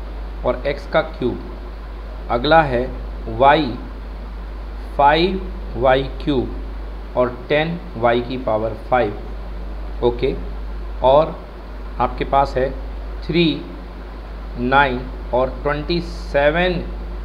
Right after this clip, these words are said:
में, है ना, के प्रसार में कौन सा गुणक सम्मिलित है? इसका यदि आप प्रसार करेंगे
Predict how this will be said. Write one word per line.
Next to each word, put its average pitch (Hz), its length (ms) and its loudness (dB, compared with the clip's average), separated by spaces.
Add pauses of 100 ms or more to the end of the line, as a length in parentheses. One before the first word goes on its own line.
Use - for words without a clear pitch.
(460)
में, 170 320 4 (1040)
है 170 100 2
ना, 160 100 4 (200)
के 180 220 8
प्रसार 143 460 6
में 151 340 -2 (380)
कौन 165 260 4
सा 185 180 0
गुणक 151 360 0
सम्मिलित 120 480 0
है? 101 280 -6
इसका 156 240 0
यदि 147 220 2
आप 139 80 2
प्रसार 135 520 0
करेंगे 107 360 -4